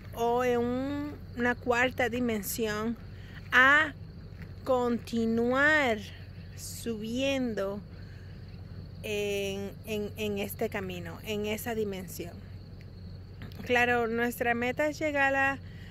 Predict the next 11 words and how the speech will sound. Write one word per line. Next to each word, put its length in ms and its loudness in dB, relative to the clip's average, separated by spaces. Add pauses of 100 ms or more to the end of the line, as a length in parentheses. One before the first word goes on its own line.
(200)
a 560 0
la 640 0
quinta 380 0
dimensión. 880 -2 (1200)
Eh, 640 0 (180)
muchos 800 2
ya 240 4
viven, 540 -2
eh, 220 -6
han 240 -2
vivido 800 -2